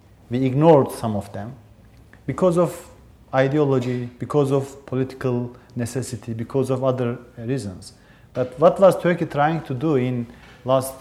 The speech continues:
ten or twenty years? To add other axes. So, and there was another understanding that without good relations with your neighbors, whether they are,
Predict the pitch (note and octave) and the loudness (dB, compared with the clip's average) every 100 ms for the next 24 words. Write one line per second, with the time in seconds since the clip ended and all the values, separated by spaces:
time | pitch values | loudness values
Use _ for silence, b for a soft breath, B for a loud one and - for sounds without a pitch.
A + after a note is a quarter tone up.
0 | - - C3+ C3+ B2 A2+ - C3+ B2 A#2 | -18 -6 -4 -2 -2 -4 -6 -8 -6 -4
1 | C#3 A2+ G2+ B B B - D#3 E3 F#3+ | -2 -2 -4 B B B -10 0 4 4
2 | D#3+ E3+ D#3 C3 C3+ - C3+ C3 A#2 - | 6 8 8 8 4 -2 -2 -2 -6 -12
3 | G#2 - - C#3 C#3 - B B C#3 D3+ | -14 -16 -8 -2 -2 -4 B B -4 2
4 | D#3 E3 E3 E3 F3+ D#3+ C#3+ C#3 C#3 C#3 | 4 6 4 6 6 8 6 2 0 0
5 | C#3 E3 D#3+ B2+ A#2 A#2+ B2 - B B | -2 -2 0 0 0 0 0 -2 B B
6 | B C3 D3 F#3 F3+ F#3+ D3+ C3+ F3 - | B 2 4 4 4 2 0 2 0 0
7 | C3 A2+ C3 C#3 B2 D3+ D#3 G#2 G2+ - | -4 -4 -2 0 0 0 -2 -2 -6 -14
8 | - B2+ C3+ C3 B2 B2 A#2 | -4 0 2 0 0 -2 -2